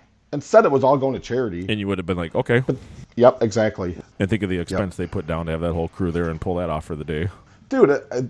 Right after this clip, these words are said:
Speaker 1: especially when the, they flew the crew out here to
Speaker 2: Right.
Speaker 1: Louisville the next day.
Speaker 2: How much were shirts?
Speaker 1: Uh, forty bucks,
Speaker 2: Okay.
Speaker 1: forty-five bucks.
Speaker 2: So they made sixty off of everyone.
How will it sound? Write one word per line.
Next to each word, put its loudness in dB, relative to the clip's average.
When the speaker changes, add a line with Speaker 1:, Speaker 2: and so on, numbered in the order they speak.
Speaker 1:
especially 4
when 4
the, 0
they -2
flew 6
the 6
crew 4
out 4
here 0
to 0
Speaker 2:
Right. -2
Speaker 1:
Louisville 4
the -2
next -6
day. 0
Speaker 2:
How 4
much -2
were 0
shirts? -4
Speaker 1:
Uh, 4
forty 0
bucks, -2
Speaker 2:
Okay. 0
Speaker 1:
forty-five 0
bucks. -2
Speaker 2:
So -6
they -4
made -4
sixty -6
off -4
of -8
everyone. -6